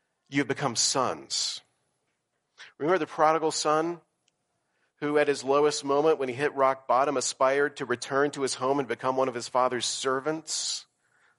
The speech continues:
He had been a son, but now he's been humbled and he wants to go back. He would be content just to be a servant in his father's household. But his father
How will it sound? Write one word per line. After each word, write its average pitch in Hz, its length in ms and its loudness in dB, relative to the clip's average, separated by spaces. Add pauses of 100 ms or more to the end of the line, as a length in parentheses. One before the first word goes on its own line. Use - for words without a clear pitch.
(360)
He 123 40 -8
had 117 80 -10
been 139 120 2
a - 40 2
son, 147 520 0
but 131 120 -2
now 131 200 0
he's 135 120 -2
been 123 140 -6
humbled 143 420 0
and 131 60 0
he 120 40 0
wants 127 200 0
to 135 40 -14
go 127 140 -4
back. 123 280 0
He 139 60 -8
would 131 120 -6
be 135 100 -2
content 131 540 -4
just - 180 -4
to 139 80 -12
be 120 80 -2
a 104 60 0
servant 151 600 -4 (420)
in 131 80 -6
his 127 160 -2
father's 123 400 2
household. 123 560 -2
But 113 80 0
his 113 120 -6
father 147 540 0